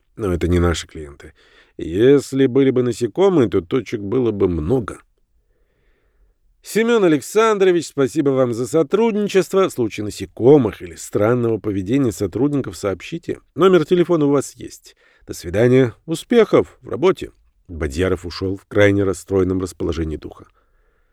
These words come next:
"Поповский, где ты шумошлем взял? Я чуть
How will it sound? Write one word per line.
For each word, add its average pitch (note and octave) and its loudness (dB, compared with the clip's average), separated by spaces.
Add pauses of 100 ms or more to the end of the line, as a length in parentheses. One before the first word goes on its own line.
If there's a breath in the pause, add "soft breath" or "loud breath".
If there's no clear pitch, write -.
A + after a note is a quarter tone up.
(440)
"Поповский, F2+ -4
где F#2 2
ты A#2+ 2
шумошлем C3 2
взял? F#2+ 2
Я E2+ -14
чуть - -10